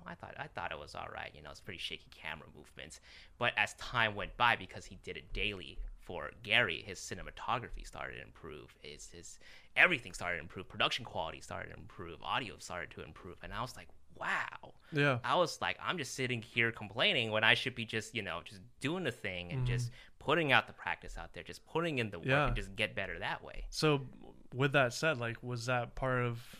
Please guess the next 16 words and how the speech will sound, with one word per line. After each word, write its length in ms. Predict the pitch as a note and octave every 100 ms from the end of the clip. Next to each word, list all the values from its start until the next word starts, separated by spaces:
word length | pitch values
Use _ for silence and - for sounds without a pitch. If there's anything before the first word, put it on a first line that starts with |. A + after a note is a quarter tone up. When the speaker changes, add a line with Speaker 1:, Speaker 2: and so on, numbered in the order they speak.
| - -
Speaker 2:
why 300 | - A#2+ A#2
you 180 | A#2+ A#2+
started 460 | A#2+ C3+ B2 B2 A#2+
being 200 | B2 B2
more 140 | B2
consistent 500 | B2+ A#2+ A#2+ - B2+
on 120 | B2
YouTube? 440 | B2 A#2+ D3 D#3 -
'Cause 140 | A#2+ A2+
you 80 | B2
were 60 | A#2+
Speaker 1:
Yes. 80 |
Speaker 2:
just 220 | A#2+ A#2+ A#2+
driven 320 | B2 A#2+ A#2+
by 160 | A#2+
that? 220 | B2 C3